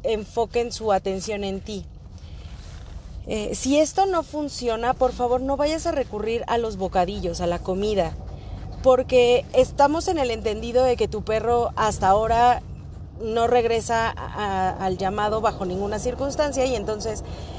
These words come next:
si tú le das un bocadillo, lo que va a pasar es que va a regresar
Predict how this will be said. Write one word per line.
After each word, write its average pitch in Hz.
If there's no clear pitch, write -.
si 247
tú 269
le 294
das 311
un 285
bocadillo, 277
lo 254
que 214
va 202
a 202
pasar 226
es 214
que 220
va 208
a -
regresar 208